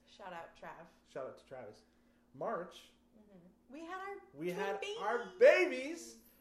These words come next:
Speaker 2: And we also had everything
Speaker 1: Taken away. <laughs>
Speaker 2: taken
Speaker 1: Shut
Speaker 2: away.
Speaker 1: down. <laughs>
Speaker 2: Locked down. We had our babies on, what, Thursday? Friday?
Speaker 1: Um, I think it was Thursday.
Speaker 2: And then Monday.
Speaker 1: And then,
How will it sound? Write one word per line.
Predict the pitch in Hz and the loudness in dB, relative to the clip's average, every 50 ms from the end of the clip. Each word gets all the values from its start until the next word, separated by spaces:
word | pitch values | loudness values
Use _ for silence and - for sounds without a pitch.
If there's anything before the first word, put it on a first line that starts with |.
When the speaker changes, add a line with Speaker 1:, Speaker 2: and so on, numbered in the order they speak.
| - - - | -20 -16 -12
Speaker 2:
And | - 196 | -8 -4
we | 196 208 202 | -2 -2 -2
also | 202 139 - - 190 120 170 170 170 170 - - | -2 -4 -4 -2 -2 0 0 -2 -4 -6 -8 -8
had | 160 147 | -8 -8
everything | 143 147 147 147 - - 151 143 135 139 143 139 - - _ _ - _ _ _ - | -8 -8 -12 -14 -12 -12 -10 -10 -10 -12 -14 -18 -20 -20 _ _ -20 _ _ _ -20
Speaker 1:
Taken | 226 202 196 196 190 | -20 -18 -18 -16 -16
away. | 175 143 113 - - | -16 -16 -16 -18 -18
<laughs> | - 285 - | -16 -8 -6
Speaker 2:
taken | 160 151 - 156 | -4 -4 -4 -2
Speaker 1:
Shut | 143 135 | -2 -2
Speaker 2:
away. | 131 113 | -2 -2
Speaker 1:
down. | 104 - | -4 -6
<laughs> | - | -6
Speaker 2:
Locked | 135 165 180 185 185 - - | -2 -2 0 0 -2 -2 0
down. | 185 165 143 117 110 - - - 151 | 0 0 0 -2 -6 -10 -14 -12 -6
We | 160 185 185 | -4 -2 -2
had | 190 180 | 0 -2
our | 180 | -2
babies | - 180 175 175 185 175 170 | -2 -4 -6 -6 -6 -6 -6
on, | 165 156 151 143 147 143 143 143 - - _ _ - | -6 -8 -8 -10 -12 -14 -18 -20 -20 -20 _ _ -14
what, | 131 131 - - - - | -12 -12 -12 -12 -14 -12
Thursday? | 143 143 147 147 - 190 208 240 - - - _ _ _ _ _ _ _ _ _ _ - | -12 -10 -10 -10 -10 -10 -12 -12 -14 -20 -20 _ _ _ _ _ _ _ _ _ _ -10
Friday? | 131 135 139 165 185 | -8 -8 -6 -6 -6
Speaker 1:
Um, | 208 202 202 202 202 202 202 202 - - | -8 -10 -12 -14 -14 -14 -14 -16 -16 -16
I | 240 | -16
think | 226 254 233 | -16 -14 -12
it | 254 233 | -12 -10
was | 262 262 - - - | -10 -12 -12 -12 -12
Thursday. | 220 208 196 190 196 - - 185 165 160 160 165 175 190 214 233 - - - _ _ _ _ _ _ _ _ _ _ _ _ _ _ _ _ _ _ _ - | -10 -10 -10 -12 -14 -14 -12 -12 -10 -10 -10 -10 -10 -12 -14 -16 -20 -20 -20 _ _ _ _ _ _ _ _ _ _ _ _ _ _ _ _ _ _ _ -20
Speaker 2:
And | 131 123 | -16 -16
then | 113 113 120 | -14 -12 -8
Monday. | 139 165 175 160 123 107 85 - 117 - _ _ _ _ _ _ _ _ _ _ - | -8 -8 -8 -8 -10 -12 -12 -14 -20 -20 _ _ _ _ _ _ _ _ _ _ -16
Speaker 1:
And | 214 208 208 202 | -16 -16 -14 -14
then, | 196 190 185 185 180 180 180 180 180 180 180 | -12 -12 -10 -10 -10 -10 -10 -10 -12 -14 -16